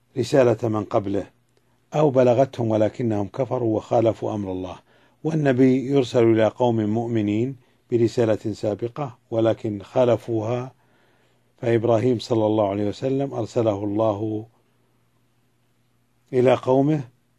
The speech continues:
وأرسل من نسله إسماعيل وإسحاق. أرسل الله من نسل إبراهيم إسماعيل وإسحاق، فإسحاق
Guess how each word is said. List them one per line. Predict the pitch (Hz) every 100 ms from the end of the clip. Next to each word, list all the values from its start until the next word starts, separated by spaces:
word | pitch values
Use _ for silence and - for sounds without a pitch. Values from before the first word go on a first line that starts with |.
| _ _ _ _ _ _ _ _ _ _
وأرسل | 123 117 110 110 113 - _ _ _ _ _ _ _ _ _ _ _ _ _ _ _ _ _ _ 151 151 123 135 120
من | 117 113
نسله | 127 - 120 113 120 120 131 _ _
إسماعيل | 139 120 123 117 110 117 117 135 160 - _
وإسحاق. | 139 139 120 - 113 101 - _ _ _ _ _ _ _ _ _ _ _ _ _ _ _ _ _ _ _ _ _ _ _ _ _ _ _ _ _ _ _ _ _ _ _ _ _ _ _ _ _ _ _ _ _ -
أرسل | 131 117 117
الله | 117 120 117
من | 113 110
نسل | 120 - 110 104
إبراهيم | 104 101 104 120 139 156
إسماعيل | 120 - 117 110 123 113
وإسحاق، | 107 101 - 143 143
فإسحاق | - 120 - - 127 117 -